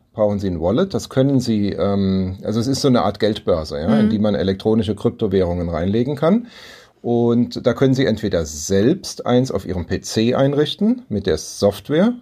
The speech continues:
Speaker 2: Mhm.
Speaker 1: äh, die kostenlos ist für Bitcoin, oder Sie gehen an eine Handelsbörse im Internet und bekommen dort kostenlos ein Wallet.
Speaker 2: Mhm. Wer sind denn die klassischen Bitcoin-Käufer? Kann man das sagen? Können Sie das sagen von dieser Handelsplattform aus?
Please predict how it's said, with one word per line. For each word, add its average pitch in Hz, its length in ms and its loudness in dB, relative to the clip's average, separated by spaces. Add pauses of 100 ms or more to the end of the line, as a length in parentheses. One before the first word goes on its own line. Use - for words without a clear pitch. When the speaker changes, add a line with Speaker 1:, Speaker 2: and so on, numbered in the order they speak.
Speaker 2:
Mhm. 175 200 -4
Speaker 1:
äh, 117 120 0
die 120 100 -4
kostenlos 139 480 0
ist 170 180 -4
für 160 140 -2
Bitcoin, 185 500 -2 (320)
oder 214 220 4
Sie 190 120 0
gehen 156 160 0
an 117 120 2
eine 95 80 2
Handelsbörse 127 600 2
im 104 140 -2
Internet 127 640 -2
und 123 340 -2
bekommen 117 360 2
dort 101 220 2
kostenlos 76 460 -4
ein - 140 -6
Wallet. - 300 -8 (480)
Speaker 2:
Mhm. 185 500 -2 (480)
Wer 196 220 4
sind 208 280 0
denn 339 200 2
die 185 300 -2 (100)
klassischen 165 720 -2
Bitcoin-Käufer? 156 1300 0
Kann 185 160 -2
man 180 160 2
das 160 180 0
sagen? 190 340 0
Können 190 200 0
Sie 180 120 -2
das 175 320 -2
sagen 208 560 0
von 220 200 0
dieser 214 380 0
Handelsplattform 220 760 -4
aus? 226 260 -6